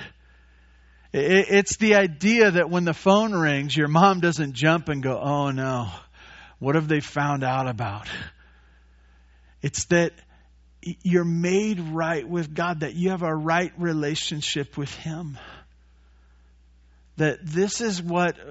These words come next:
th-, this is the best that we can do, and it's found in Jesus Christ,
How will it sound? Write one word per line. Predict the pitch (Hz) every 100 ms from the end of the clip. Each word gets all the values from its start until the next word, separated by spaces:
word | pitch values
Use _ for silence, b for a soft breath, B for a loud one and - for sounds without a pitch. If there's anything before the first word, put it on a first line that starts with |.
| 120
th-, | 185 190
this | 175 220 240
is | 220
the | 202
best | 165 135 180 196 196 -
that | 160
we | 170 170
can | 175
do, | 151 175
and | 160
it's | 151 -
found | - 180 190 208 202
in | 185
Jesus | 151 185 165 160 -
Christ, | - 160 131 - - -